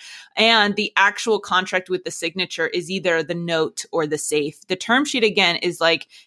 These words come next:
a two-page summary, essentially, of the terms of which are outlined in a, you know, ten to fifteen page convertible note or safe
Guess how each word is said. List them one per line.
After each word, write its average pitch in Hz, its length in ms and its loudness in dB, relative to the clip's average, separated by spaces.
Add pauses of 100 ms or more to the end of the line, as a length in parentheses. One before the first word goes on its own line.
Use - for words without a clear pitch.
(140)
a 170 400 2 (100)
two-page 196 800 4
summary, 165 600 0
essentially, 170 460 -4
of 180 220 0
the 175 80 0
terms 156 500 -6
of 156 160 -6
which 165 400 -2 (320)
are 180 200 4
outlined 180 500 4
in 175 160 -6
a, 160 400 -4
you 175 120 -4
know, 147 280 -2 (240)
ten 185 440 0
to 165 220 0
fifteen 185 580 -4
page 165 460 0
convertible 170 440 0
note 156 240 0
or 151 100 -2
safe 143 420 -4